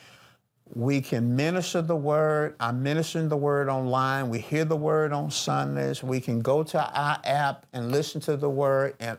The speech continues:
all that is important. But there's something about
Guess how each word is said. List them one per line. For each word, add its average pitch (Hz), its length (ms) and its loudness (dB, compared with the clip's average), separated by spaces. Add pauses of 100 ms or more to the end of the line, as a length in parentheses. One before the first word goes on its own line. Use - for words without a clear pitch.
(160)
all 170 380 4
that 151 200 2
is 135 180 -4
important. 185 680 -2 (840)
But 107 160 -6
there's 110 280 -2
something 170 640 -2
about 139 800 -2